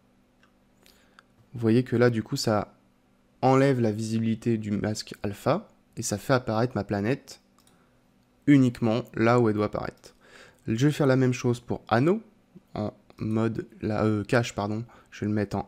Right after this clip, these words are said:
alpha de anneau alpha. Et là, on se retrouve avec notre construction du début, sauf que maintenant, vous voyez que on, nos anneaux et notre planète sont séparés. On n'a plus maintenant qu'à remettre le petit, euh, style de calque.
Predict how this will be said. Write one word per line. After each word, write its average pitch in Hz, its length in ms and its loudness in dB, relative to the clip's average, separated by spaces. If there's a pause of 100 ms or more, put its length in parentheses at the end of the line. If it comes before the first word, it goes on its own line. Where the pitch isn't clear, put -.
alpha 117 400 0
de 110 180 -6 (100)
anneau 110 240 2
alpha. 104 420 -4 (300)
Et 113 120 0
là, 113 120 0
on 147 60 -2
se - 120 -10
retrouve 123 520 0 (960)
avec 127 300 4
notre 131 140 -2
construction 127 440 -2
du 113 100 -2
début, 104 280 -2
sauf 113 200 -8
que - 100 -6
maintenant, 123 440 -2
vous - 600 -14
voyez 117 140 2
que 127 120 -2
on, 113 280 0
nos 143 280 2
anneaux 143 360 2 (1500)
et 143 80 4
notre 127 180 2
planète 113 340 0
sont - 180 -4
séparés. 110 480 -2 (540)
On 143 120 0
n'a 143 140 4
plus 139 160 -6
maintenant 117 340 -2
qu'à 117 160 -4
remettre 117 460 0
le 113 60 -2
petit, 113 360 -6 (640)
euh, 98 300 -2 (1080)
style - 300 -2
de 117 80 4
calque. 117 440 -2